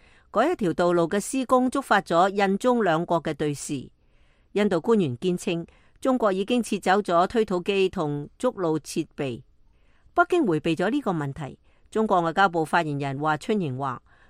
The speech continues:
中方將考慮天氣情況等因素，根據當地情況做出相關嘅建設計劃。今年六月中旬，印度軍人進入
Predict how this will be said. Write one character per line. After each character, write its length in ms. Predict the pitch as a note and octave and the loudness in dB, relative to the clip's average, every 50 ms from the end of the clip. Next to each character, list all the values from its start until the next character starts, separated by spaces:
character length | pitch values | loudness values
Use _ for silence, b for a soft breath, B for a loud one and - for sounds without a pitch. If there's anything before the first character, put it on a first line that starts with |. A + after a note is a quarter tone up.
| b | b
中 160 | - B3+ B3+ C4 | -2 -2 -2 0
方 200 | - C4+ B3+ A#3+ | 0 0 0 2
將 180 | - A#3+ A#3+ | 2 0 2
考 180 | - G3 F#3 G#3 | 2 2 2 2
慮 200 | G#3 F#3+ F3 E3+ | 2 0 0 -2
天 240 | - - A#3+ A#3+ A#3 | -2 -4 -4 -2 0
氣 120 | A3 F#3+ | -2 -2
情 220 | F#3 - - C#3+ D3 | -2 -4 -6 -6 -6
況 280 | C#3 - F#3 F3+ F#3 F3+ | -4 0 0 0 0 0
等 200 | F3+ E3+ F#3 A3 | -2 -2 -2 0
因 200 | A#3 A3 G3+ F#3+ | 0 0 -2 -2
素， 320 | - - D#3+ D3 C#3+ C#3+ b b b b b b | -4 -4 -4 -4 -6 -10 b b b b b b
根 180 | - C#4 C#4+ C4 | -4 -4 -2 0
據 160 | B3+ A3+ A3 | 0 0 0
當 180 | - C4+ C4+ B3 | 2 0 0 2
地 140 | A#3 G3 | 0 -2
情 380 | D#3+ - - E3+ C#3+ C#3+ C#3+ C#3+ | -2 -4 -6 -6 -4 -4 -4 -6
況 340 | - - F#3 F3+ F3+ F#3 F3+ | -2 2 4 4 4 2 0
做 220 | - F3 D#3+ D#3+ | -2 -2 -2 -2
出 180 | D3+ - A3 G3+ | -2 -2 -4 -4
相 280 | - - A#3+ A3 A3 | -2 0 0 0 0
關 260 | G#3+ A#3 A3 G#3 F#3+ - | 2 0 0 0 0 -2
嘅 240 | - E3 D#3 D3+ - | -2 -2 -2 -4 -6
建 240 | _ D#3+ D#3+ D#3 D#3 | _ -4 -4 -4 -4
設 200 | - - D#3 - - | -6 -6 -8 -8 -6
計 160 | - C#3+ C#3 | -6 -6 -6
劃。 200 | C3 C3+ A#2+ - - _ _ _ _ _ _ _ _ _ _ _ _ _ _ _ _ _ | -4 -6 -6 -6 -8 _ _ _ _ _ _ _ _ _ _ _ _ _ _ _ _ _
今 140 | D4 D#4 D4 | 0 2 2
年 140 | B3 B3 C4 | 2 2 2
六 120 | A#3+ F#3 F3 | 0 0 0
月 100 | E3+ E3 D#3+ | -2 -4 -4
中 240 | - - B3 G#3+ | -2 -2 -2 -2
旬， 240 | F#3+ - E3 A#2 A#2+ A#2+ b b b b b b | -2 -4 -8 -10 -10 -14 b b b b b b
印 180 | - B3+ C4 C4 | 0 0 0 2
度 160 | A#3+ A3+ G#3 | 2 2 2
軍 260 | - C#4+ C#4+ C#4+ B3+ | 4 2 2 2 2
人 220 | G3+ D#3+ C#3+ C#3 C#3+ | 0 0 0 -2 -2
進 220 | - G#3 G#3 G3+ | -2 0 0 2
入 180 | G3+ F#3 E3 | 4 2 2